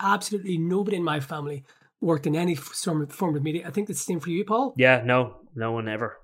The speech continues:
Speaker 2: Yeah.
Speaker 1: Right. So, you know, I think we're doing quite okay by ourselves.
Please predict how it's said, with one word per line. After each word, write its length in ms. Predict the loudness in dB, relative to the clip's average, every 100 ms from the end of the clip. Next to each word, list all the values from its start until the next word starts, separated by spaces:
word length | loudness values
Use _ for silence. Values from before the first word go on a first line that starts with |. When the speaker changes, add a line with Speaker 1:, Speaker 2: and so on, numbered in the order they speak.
| -14
Speaker 2:
Yeah. 140 | -10 -8
Speaker 1:
Right. 240 | -4 -4 -6
So, 280 | 0 2 2
you 120 | 2 0
know, 200 | 0 -2
I 80 | -2
think 180 | 0 2
we're 100 | 2
doing 280 | 2 0 -4
quite 220 | -2 0
okay 400 | 0 -2 -4 -4
by 140 | -4 -4
ourselves. 380 | -4 -6 -10